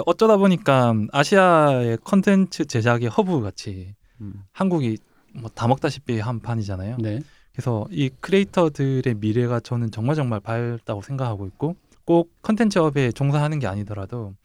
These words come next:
Speaker 1: 지금 기업에서 글을 쓰는 사람들을 고용을 하려고 이제 애를 쓰고 있고, 그리고 지금 글쓰기 수업이 뭐 몇백, 몇 배로 이제 그 늘어났다고 하거든요.
Speaker 2: 음.
Speaker 1: 그 지금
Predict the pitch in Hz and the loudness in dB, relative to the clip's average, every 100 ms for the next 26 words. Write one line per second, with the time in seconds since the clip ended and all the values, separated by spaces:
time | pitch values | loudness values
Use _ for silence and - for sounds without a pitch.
0 | _ _ _ 120 123 120 117 - 151 165 | _ _ _ -6 -2 -2 -4 2 6 6
1 | 151 139 120 - 139 139 143 135 160 151 | 6 2 0 0 0 2 2 0 -4 -4
2 | 143 131 123 123 120 117 113 107 - 123 | -2 -2 -4 -4 -4 -4 -4 -6 -2 0
3 | 127 120 123 123 110 107 101 - _ _ | 0 -2 -4 -6 -6 -8 -8 -10 _ _
4 | _ - - 127 139 156 139 98 - 175 | _ -12 -4 0 0 0 -2 -2 -4 -6
5 | 196 - - 117 113 - 120 110 147 143 | -6 -16 -8 -4 -4 -2 -4 -2 -2 0
6 | 214 185 185 160 - 165 147 131 113 - | 0 2 0 -2 0 -2 0 -2 -4 -8
7 | - _ - 104 101 - - - - 123 | -20 _ -10 -6 -4 -4 -6 -10 -10 -4
8 | 117 - 196 196 180 147 113 95 101 95 | -4 -2 0 2 2 2 0 -4 -8 -10
9 | 98 _ - 95 92 - _ _ 156 120 | -12 _ -12 -10 -12 -16 _ _ -4 0
10 | 139 123 98 101 113 104 92 107 113 107 | 0 -2 -8 -8 -8 -8 -10 -12 -10 -10
11 | 104 113 - 120 117 | -8 -10 -8 -6 -8